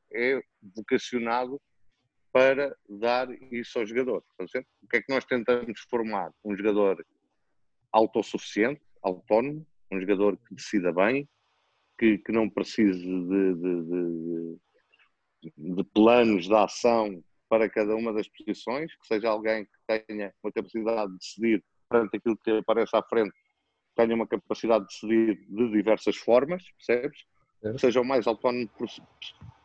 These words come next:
Speaker 1: possível, porque é esse tipo de jogador que nós procuramos para a equipa profissional.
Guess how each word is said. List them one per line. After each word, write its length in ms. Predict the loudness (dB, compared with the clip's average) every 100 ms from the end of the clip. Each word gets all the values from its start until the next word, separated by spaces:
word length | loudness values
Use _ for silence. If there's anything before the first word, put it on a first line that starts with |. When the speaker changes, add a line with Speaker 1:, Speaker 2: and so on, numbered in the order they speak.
| _
Speaker 1:
possível, 840 | -4 -4 2 4 4 4 4 2 -4 _ _ _ _ _ _ _ 2
porque 640 | 2 2 0 2 2 -2 -10 0
é 160 | 4
esse 460 | 6 6 4 2 -2
tipo 260 | -4 -4 -8
de 80 |
jogador 540 | 0 2 4 6 4 2
que 100 | -2
nós 260 | -2 -2 -2
procuramos 720 | -2 2 4 4 2 -8 -8 0
para 320 | 2 2 0 -2
a 40 |
equipa 440 | -4 -4 -4 -4 -4
profissional. 680 | -2 -2 0 0 0 -2